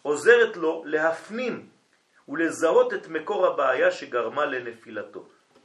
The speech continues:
כלומר, ברגע שאני חוזר לשורש, שאני מבין את הדברים בשורש, אני ממתק בשורש את מידת הדין.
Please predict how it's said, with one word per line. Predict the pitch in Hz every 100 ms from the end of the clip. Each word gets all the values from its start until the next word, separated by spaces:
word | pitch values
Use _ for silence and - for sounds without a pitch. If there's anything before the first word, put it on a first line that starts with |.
| _ _ _
כלומר, | - 139 143
ברגע | 139 143 226 214
שאני | - 156 170
חוזר | - 143 135 165
לשורש, | 147 120 - 101 95 107 -
שאני | - 110 113
מבין | 143 147 - 202 202
את | 165
הדברים | 151 - 147 165
בשורש, | 147 - - 120 98 101 - -
אני | 117 139
ממתק | 151 156 156 156 160 - - 294 - -
בשורש | 139 - 247 180 170 165
את | 156
מידת | 156 165 -
הדין. | 202 277 226